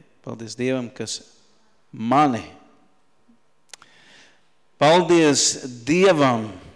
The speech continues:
kas mani visur vada Kristus uzvaras gājienā un caur mums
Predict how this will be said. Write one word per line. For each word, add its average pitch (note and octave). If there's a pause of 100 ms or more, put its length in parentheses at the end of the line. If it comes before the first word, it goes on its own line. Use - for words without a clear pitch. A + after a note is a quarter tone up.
(560)
kas -
mani D3+ (680)
visur A#2+ (480)
vada A2+ (460)
Kristus C#3+
uzvaras A2+
gājienā A#2+ (840)
un B2+
caur A#2+
mums B2